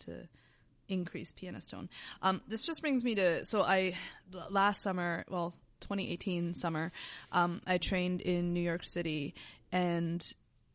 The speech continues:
if you know, if you've ever <laughs> been to New York City, the pace is very fast. There's lots of people, lots of things are happening. Um, and it's just generally very high stress.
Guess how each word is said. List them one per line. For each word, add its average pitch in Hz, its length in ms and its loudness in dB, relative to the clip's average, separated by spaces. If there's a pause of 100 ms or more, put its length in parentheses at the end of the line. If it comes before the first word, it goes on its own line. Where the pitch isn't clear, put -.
if 196 240 0
you 185 320 4
know, 180 540 2
if - 160 -6
you've 185 100 -4
ever 202 180 2
<laughs> 208 120 4
been 180 180 2
to - 160 -2
New 185 80 2
York 180 160 0
City, 170 260 0
the 175 100 2
pace 175 360 -2
is 170 220 -2
very 165 300 0
fast. 247 680 4
There's 175 200 -2
lots 165 220 0
of - 160 -12
people, 240 440 0
lots - 240 -2
of 180 120 -6
things 240 320 -2
are 247 100 -2
happening. 240 540 -2 (420)
Um, 170 340 2 (380)
and 196 140 2
it's - 160 0
just - 180 2
generally 220 320 2
very 185 220 4
high 175 320 0
stress. - 760 0